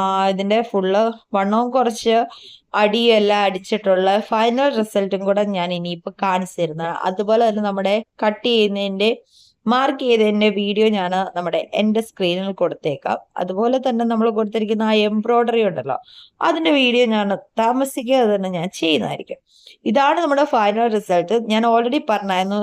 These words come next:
സ്ലീവിൻ്റെ കാര്യത്തിൽ എനിക്ക് ഇച്ചിരി കൂടെ കൈക്കുഴി വേണ്ടത് കൊണ്ട് തന്നെ ഞാൻ വേറെ ഓരോ തുണിയിലോട്ട് നമ്മുടെ ഈ എംബ്രോയ്ഡറി ചെയ്ത പീസ് കട്ട് ചെയ്ത് സ്റ്റിച്ച് ചെയ്തതിന് ശേഷം അതിനെ ഒന്ന് ലെവലാക്കി എടുത്തിരിക്കുകയാണ്.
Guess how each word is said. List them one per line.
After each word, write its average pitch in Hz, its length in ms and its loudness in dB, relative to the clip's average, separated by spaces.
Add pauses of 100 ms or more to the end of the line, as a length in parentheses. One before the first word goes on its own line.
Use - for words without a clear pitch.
സ്ലീവിൻ്റെ 220 560 0
കാര്യത്തിൽ 208 400 -2
എനിക്ക് 202 240 -2
ഇച്ചിരി 269 340 -6
കൂടെ 294 280 0
കൈക്കുഴി 240 440 0
വേണ്ടത് 226 400 2
കൊണ്ട് 247 240 0
തന്നെ 220 200 2
ഞാൻ 208 240 0
വേറെ 202 400 0 (320)
ഓരോ 190 340 0
തുണിയിലോട്ട് 196 680 -2
നമ്മുടെ 196 320 -2 (380)
ഈ 208 100 -2 (220)
എംബ്രോയ്ഡറി 254 580 2
ചെയ്ത 196 300 -2
പീസ് 196 420 -4
കട്ട് 240 340 -2
ചെയ്ത് 220 380 2 (480)
സ്റ്റിച്ച് 269 380 -2
ചെയ്തതിന് 220 440 2
ശേഷം 202 360 0 (300)
അതിനെ 202 240 0
ഒന്ന് 202 140 0
ലെവലാക്കി 202 600 2
എടുത്തിരിക്കുകയാണ്. 165 600 -4